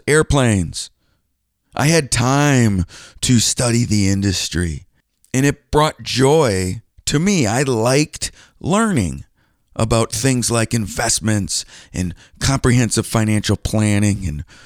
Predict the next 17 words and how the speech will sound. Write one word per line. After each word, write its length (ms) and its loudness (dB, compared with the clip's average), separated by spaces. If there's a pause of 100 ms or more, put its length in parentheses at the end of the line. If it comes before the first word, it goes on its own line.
(140)
who 180 6
a 60 4
good 240 0
investment 480 0
advisor 560 2
is 220 2
and 100 -4
who 240 0
isn't, 540 2 (360)
all 160 0
that 200 0
stuff. 520 -4 (340)
And 120 2
I 60 2
started 300 0
helping 420 2
people. 520 0